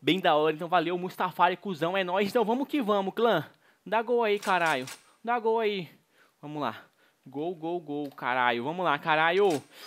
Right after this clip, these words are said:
Tamo no modo doze aqui e vamos ver as P noventa do cara, mano. Que aqui é só P noventa de doze, mano.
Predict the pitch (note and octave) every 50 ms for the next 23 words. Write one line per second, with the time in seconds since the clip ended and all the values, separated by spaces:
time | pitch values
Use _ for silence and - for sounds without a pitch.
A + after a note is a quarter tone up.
0 | - - - C#4 D4 D4 D4 C#4 C4 C4+ C4+ C4+ C4 F#3+ B3+ C4 C#4+ D4+ C#4 C4
1 | C4+ C4 - C#4+ D4 D4 - - - - C4 A#3 C4+ C#4+ C#4+ C#4 B3+ G#3+ G3 A3
2 | A#3 - D#3+ D3+ - - - - A3 G#3+ G#3+ G#3 G3 G3 D3+ D#3+ F3+ F#3 G3 G3
3 | G#3+ A#3 - - - D#3+ C#3 C3+ C3 C#3+ C#3+ C#3 C3+ C3 - - E3+ D#3+ - -
4 | E3+ E3 E3+ - - - F3 F3+ - - G3 F#3 F#3+ F#3 F3 D#3 E3+ F#3 F3 F#3
5 | F3 F#3+ E3+ D3 D3 D3 C#3 C3+ C#3 C#3 C#3+ D#3+ E3+ D#3+ C#3 B2 A#2+